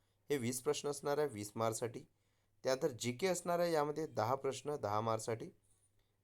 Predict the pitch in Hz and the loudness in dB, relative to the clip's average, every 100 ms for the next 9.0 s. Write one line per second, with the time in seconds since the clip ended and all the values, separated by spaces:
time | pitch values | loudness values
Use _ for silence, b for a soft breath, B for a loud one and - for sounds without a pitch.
0 | _ 156 165 170 170 120 131 139 143 - | _ 2 2 0 2 4 4 0 -2 -6
1 | _ - 120 - 165 160 143 113 123 135 | _ -4 -4 0 2 2 2 -2 -2 -2
2 | 131 156 - - 107 107 113 - 110 117 | -2 -2 -8 -16 -10 -8 -6 -2 0 0
3 | 117 123 117 113 113 120 107 123 131 - | -2 0 2 2 0 0 2 2 0 -2
4 | 127 - 104 104 135 131 95 - _ _ | -2 -2 -2 0 0 0 -2 -10 _ _
5 | _ - 117 120 143 139 131 110 117 135 | _ -2 0 2 2 0 0 0 4 2
6 | 135 - 135 139 - _ 104 107 113 110 | 2 -4 -4 -6 -16 _ -6 -4 -4 -4
7 | 113 120 - 147 139 139 139 139 135 110 | -2 -2 4 6 6 4 2 4 4 2
8 | 117 123 120 139 127 120 123 131 175 _ | 2 2 2 2 0 -2 -2 -2 -4 _